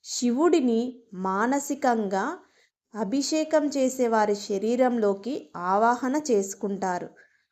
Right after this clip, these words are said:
ఆవాహన చేసుకున్న తర్వాత రుద్రాభిషేకం చేస్తారు. రుద్రాభిషేకం కంటే ఈ మహాన్యాసక రుద్రాభిషేకం చాలా శక్తివంతమైనది.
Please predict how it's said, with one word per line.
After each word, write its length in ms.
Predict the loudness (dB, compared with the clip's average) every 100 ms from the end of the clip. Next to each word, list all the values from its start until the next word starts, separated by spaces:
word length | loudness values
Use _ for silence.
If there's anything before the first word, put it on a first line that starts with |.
| _ _ _ _ _
ఆవాహన 560 | -2 0 4 4 2 -2
చేసుకున్న 640 | 0 0 -2 -2 -2 0
తర్వాత 600 | 0 0 0 2 0 0 -2 -2 -4
రుద్రాభిషేకం 1080 | -4 -2 2 4 4 2 2 0 0 -2 0
చేస్తారు. 540 | 0 -2 -4 -4 -4 -8 -16 -20 _ -4
రుద్రాభిషేకం 1300 | -4 0 0 2 2 2 2 4 4 2 0 0 -6 -8 -4
కంటే 560 | -2 -2 2 2 2
ఈ 440 | -2 -4 -2 0 0
మహాన్యాసక 960 | 0 -2 -2 -2 0 0 0 -2 -2
రుద్రాభిషేకం 920 | 0 0 2 2 2 0 -2 0 -2 -2
చాలా 560 | -6 -8 -2 2 2
శక్తివంతమైనది. 1080 | 2 -2 -2 0 0 0 -2 -6 -6 -8